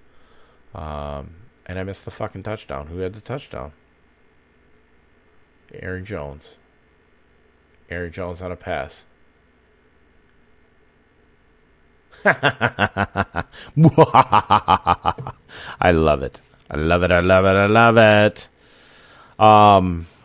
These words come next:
so, I mean, there really wasn't much to talk about with Philadelphia. Now,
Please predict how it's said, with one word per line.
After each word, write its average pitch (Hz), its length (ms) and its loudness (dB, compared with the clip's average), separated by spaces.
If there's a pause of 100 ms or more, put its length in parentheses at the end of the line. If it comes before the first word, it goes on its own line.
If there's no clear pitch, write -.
(1300)
so, 110 800 4 (600)
I 123 80 2
mean, 117 100 6
there 113 120 6
really 117 300 6
wasn't 104 260 4
much 98 220 0
to - 60 -16
talk 90 200 0
about 85 220 0
with 78 120 -6
Philadelphia. 85 720 0
Now, 85 400 -2